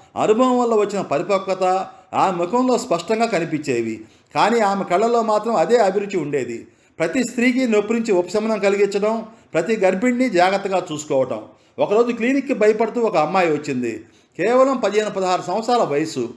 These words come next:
ఇంటర్మీడియట్ చదువుతుంది. ఆమె, "మేడం, పొట్టలో కొద్దిగా నొప్పిగా ఉంది, ఏదో తేడాగా అనిపిస్తుంది," అంది. డాక్టర్ ప్రాథమిక పరీక్ష చేయగానే సందేహం కలిగింది. ఎక్కడ ఈమె గర్భవతి, అవునా కాదా అనే సందేహం.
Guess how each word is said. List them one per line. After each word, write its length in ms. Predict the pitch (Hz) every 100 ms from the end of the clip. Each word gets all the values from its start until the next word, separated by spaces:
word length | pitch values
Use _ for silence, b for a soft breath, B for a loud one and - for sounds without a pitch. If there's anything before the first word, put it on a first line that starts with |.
| B B -
ఇంటర్మీడియట్ 540 | 190 262 254 262 254
చదువుతుంది. 580 | 165 165 143 123 113 117 b b -
ఆమె, 380 | 151 190 143 120 - _ _ 117
"మేడం, 320 | 185 240 233
పొట్టలో 400 | 196 190 262 262
కొద్దిగా 280 | 233 202 190
నొప్పిగా 420 | 180 185 226 190
ఉంది, 480 | 165 147 123 - - _ 117
ఏదో 260 | 214 254
తేడాగా 480 | 240 190 226 233 240
అనిపిస్తుంది," 760 | 202 180 185 - 160 127 117 - 117
అంది. 400 | 131 120 - - b b 104
డాక్టర్ 420 | 170 220 233 208
ప్రాథమిక 360 | 196 220 233
పరీక్ష 300 | 208 208 202
చేయగానే 380 | 196 196 190 233
సందేహం 440 | - 180 196 190 175
కలిగింది. 600 | 156 139 123 113 107 - b b 107
ఎక్కడ 340 | 147 - 277
ఈమె 460 | 277 240 233 208 160
గర్భవతి, 680 | 165 202 214 208 139 113 - -
అవునా 480 | 131 175 190 320 -
కాదా 440 | 170 170 143 113 - - -
అనే 200 | 151 190
సందేహం. 440 | 175 151 156 131